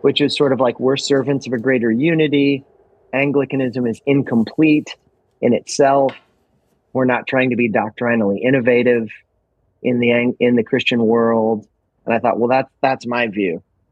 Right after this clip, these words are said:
And then I basically said to them in the interview, "Look, you know, you all are Catholic Anglicans, but you also know how to do a publication. You're printing a magazine." This was the, this was August of two thousand eight. All the other publications had dried up.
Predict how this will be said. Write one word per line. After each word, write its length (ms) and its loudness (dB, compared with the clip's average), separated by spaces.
And 180 0
then 100 2
I 120 2
basically 480 -2
said 300 -2
to 80 -12
them 120 0
in 80 0
the 140 2
interview, 340 2
"Look, 320 0
you 140 0
know, 80 0
you 240 0
all 160 2
are 60 0
Catholic 420 -2
Anglicans, 760 -2
but 140 4
you 120 4
also 260 0
know 120 0
how 80 -2
to 120 2
do 200 2
a 60 2
publication. 840 -2
You're 100 0
printing 440 0
a 40 4
magazine." 800 2
This 160 -2
was 180 0
the, 160 2
this 160 -2
was 160 -2
August 400 0
of 120 0
two 180 0
thousand 440 -2
eight. 260 0
All 180 0
the 120 2
other 160 0
publications 680 -2
had 120 -4
dried 300 0
up. 260 0